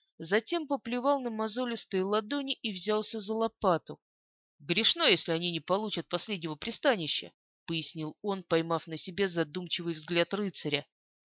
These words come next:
«Придам земле немного пепла. Думаю, это справедливо. Конечно, здесь не только наши, но и набаторцы,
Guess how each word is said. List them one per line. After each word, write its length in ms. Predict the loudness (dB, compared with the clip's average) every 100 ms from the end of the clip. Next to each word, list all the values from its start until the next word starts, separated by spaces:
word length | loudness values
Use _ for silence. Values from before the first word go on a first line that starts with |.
| -4
«Придам 400 | -2 2 2 2
земле 340 | 0 2 2
немного 420 | 2 -2 -2 -2
пепла. 520 | -4 0 0 0 -6 -6 _ _ _ _ -10
Думаю, 520 | -6 -4 -2 -4 -2
это 200 | -4 -2
справедливо. 920 | -4 -4 -4 -4 -4 0 0 0 -4 -8 _ _ _ _ -2
Конечно, 640 | -2 0 2 0 0 -6
здесь 340 | -2 0 0 -2
не 100 | -6
только 420 | -4 -4 -4 -4
наши, 440 | 0 4 4 4
но 180 | 2 -4
и 40 |
набаторцы, 800 | 0 -2 2 2 0 -4 -6 -6